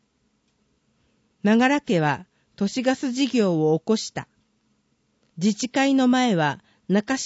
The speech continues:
塩田原の佐藤家が供養を管理していたという情報が現代の私たちに受け継がれていますが、その真相は定かではありません。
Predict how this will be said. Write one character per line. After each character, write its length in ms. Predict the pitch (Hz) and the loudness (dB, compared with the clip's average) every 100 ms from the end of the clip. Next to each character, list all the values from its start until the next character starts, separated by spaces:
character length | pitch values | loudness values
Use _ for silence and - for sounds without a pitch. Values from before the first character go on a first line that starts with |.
| - | -2
塩 200 | 269 247 | 0 2
田 160 | 262 | 2
原 220 | 262 226 175 | 2 2 0
の 200 | 147 - | -2 -6
佐 220 | - 190 | -8 -8
藤 340 | - 262 269 | -2 0 0
家 180 | - 165 | -2 -4
が 220 | 147 135 _ _ _ _ | -4 -6 _ _ _ _
供 140 | 277 | 0
養 280 | 254 208 160 | 4 4 2
を 40 | 135 | 0
管 340 | - 240 233 | -2 0 0
理 100 | 160 | 0
し 160 | - - | -6 -4
て 100 | 160 | -4
い 100 | 165 | -4
た 280 | 160 156 - _ _ _ - | -6 -8 -12 _ _ _ -4
と 140 | 202 | 0
い 120 | 202 | 4
う 140 | 208 196 | 4 2
情 300 | 214 214 214 | 2 2 2
報 240 | 220 202 | 0 0
が 300 | 196 190 - _ _ _ - | 0 -2 -6 _ _ _ -6
現 280 | 190 269 277 | 0 2 4
代 200 | 240 202 | 2 0
の 120 | 160 | 0
私 320 | 147 202 214 | -2 -4 -6
た 120 | - 185 | -6 -6
ち 140 | 143 | -4
に 140 | 135 135 | -6 -4
受 200 | 165 220 | -4 -4
け 60 | |
継 80 | 226 | 0
が 100 | 240 | 2
れ 140 | 214 | 2
て 100 | - | -2
い 100 | 139 | -4
ま 140 | 143 160 | -4 -6
す 160 | - | -8
が、 180 | 135 113 _ _ _ _ - | -10 -10 _ _ _ _ -6
そ 180 | 202 | 2
の 120 | 226 247 | 2 2
真 260 | 262 254 | 0 0
相 300 | - 247 233 | -2 -2 0
は 220 | 233 226 | 0 -2
定 300 | 165 254 254 | -4 -4 -2
か 120 | 247 165 | -2 -4
で 120 | 151 | -4
は 80 | 123 | -4
あ 60 | |
り 120 | 131 | -4
ま 120 | 151 160 | -4 -4
せ 160 | 160 | -4
ん。 160 | 127 | -6